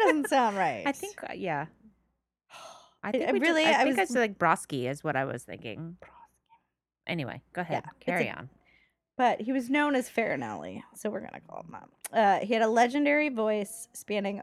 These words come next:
Speaker 1: over three octaves.
Speaker 2: What?
Speaker 1: That a lot?
Speaker 2: Three octaves?
Speaker 1: See,
Speaker 2: I
Speaker 1: I
Speaker 2: have
Speaker 1: don't know
Speaker 2: no
Speaker 1: about that.
Speaker 2: idea.
Speaker 1: So he was around
Speaker 2: <laughs>
Speaker 1: from seventeen oh five to seventeen eighty-two.
Speaker 2: Mm.
Speaker 1: So he, over his three octaves, from C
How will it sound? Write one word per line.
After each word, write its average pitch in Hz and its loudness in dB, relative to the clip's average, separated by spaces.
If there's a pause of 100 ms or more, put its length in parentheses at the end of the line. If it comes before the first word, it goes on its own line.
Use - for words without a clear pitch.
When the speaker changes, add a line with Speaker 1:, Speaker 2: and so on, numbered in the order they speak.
(120)
Speaker 1:
over 190 -2
three 247 -4
octaves. 185 -2 (500)
Speaker 2:
What? - 2 (720)
Speaker 1:
That 214 -6
a 208 -4
lot? 185 -2
Speaker 2:
Three 403 8
octaves? 330 6
Speaker 1:
See, 240 2
Speaker 2:
I 254 8
Speaker 1:
I 302 6
Speaker 2:
have 254 4
Speaker 1:
don't 254 4
know 285 8
Speaker 2:
no 254 12
Speaker 1:
about 262 8
that. 254 6
Speaker 2:
idea. 190 4
Speaker 1:
So 277 0
he 233 0
was 349 0
around 302 2
Speaker 2:
<laughs> - 0
Speaker 1:
from 277 -4
seventeen 285 2
oh 269 0
five 196 2
to 220 -6
seventeen 208 -2
eighty-two. 190 -6 (140)
Speaker 2:
Mm. 190 -12 (340)
Speaker 1:
So 247 2
he, 311 0 (120)
over 269 4
his 240 2
three 277 0
octaves, 202 0 (160)
from 220 -2
C 277 -4